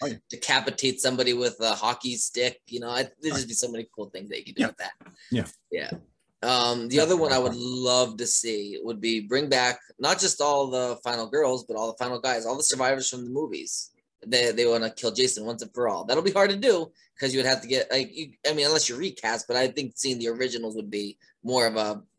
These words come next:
Speaker 2: a, the way to go. But it would be hard to get people like Jennifer Cook,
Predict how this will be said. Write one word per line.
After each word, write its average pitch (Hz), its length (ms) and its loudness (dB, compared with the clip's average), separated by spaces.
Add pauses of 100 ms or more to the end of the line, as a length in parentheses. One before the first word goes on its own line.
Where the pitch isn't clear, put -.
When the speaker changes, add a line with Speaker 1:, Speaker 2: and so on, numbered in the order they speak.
(180)
Speaker 2:
a, 104 280 -6
the 120 80 -2
way 104 160 0
to 104 60 -6
go. 123 400 6
But 113 120 0
it 101 60 2
would 113 160 -2
be 110 120 -4
hard 131 240 2
to 117 60 -2
get 117 260 -2
people 110 200 -10
like 107 160 -6
Jennifer 110 320 -6 (120)
Cook, 117 260 -2